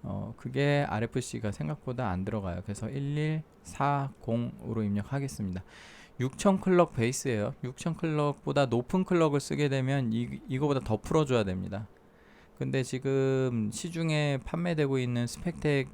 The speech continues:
메모리 중에 육천보다 높은 게 아직 없는 걸로 알고 있어요. 어, 해외에는 있거든요.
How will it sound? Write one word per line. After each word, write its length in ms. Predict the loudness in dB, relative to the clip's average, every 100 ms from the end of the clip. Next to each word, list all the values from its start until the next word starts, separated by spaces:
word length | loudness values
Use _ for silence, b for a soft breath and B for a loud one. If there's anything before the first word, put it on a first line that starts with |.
| -14 -8
메모리 380 | -2 0 0 -2
중에 260 | -2 -2
육천보다 540 | -2 -4 -2 0 0 0
높은 340 | -2 -2 -2
게 100 | 0
아직 240 | -2 -4 -6
없는 300 | -4 -2 -2
걸로 220 | 0 0
알고 180 | 0 -2
있어요. 460 | -6 -4 -2 -2 -4 B B B B -12
어, 140 | -6 0
해외에는 640 | 4 8 8 8 6 2
있거든요. 500 | 2 0 0 0 -4